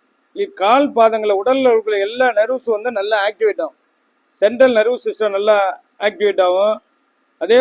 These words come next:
போல இந்த ஸ்பைனல் கார்டு, கால்ல உள்ள நரம்புகள், கையில உள்ள நரம்புகள், சயாட்டிகா நர்வ் சிஸ்டம், பிரெயின், இதெல்லாம் வந்து நம்ம அழுத்தம் கொடுக்கறது, தூண்டுவதன் மூலம் நரம்பு சம்பந்தப்பட்ட எல்லா பாதிப்புகளுக்கும் இந்த மெத்தட்ல,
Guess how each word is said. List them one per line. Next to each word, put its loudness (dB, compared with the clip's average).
போல 2
இந்த -2
ஸ்பைனல் -2
கார்டு, 2
கால்ல 0
உள்ள -2
நரம்புகள், -4
கையில 0
உள்ள -2
நரம்புகள், -2
சயாட்டிகா 2
நர்வ் -6
சிஸ்டம், -2
பிரெயின், 2
இதெல்லாம் 0
வந்து -10
நம்ம -4
அழுத்தம் -4
கொடுக்கறது, -10
தூண்டுவதன் -4
மூலம் -2
நரம்பு -2
சம்பந்தப்பட்ட -2
எல்லா 0
பாதிப்புகளுக்கும் -2
இந்த -4
மெத்தட்ல, -4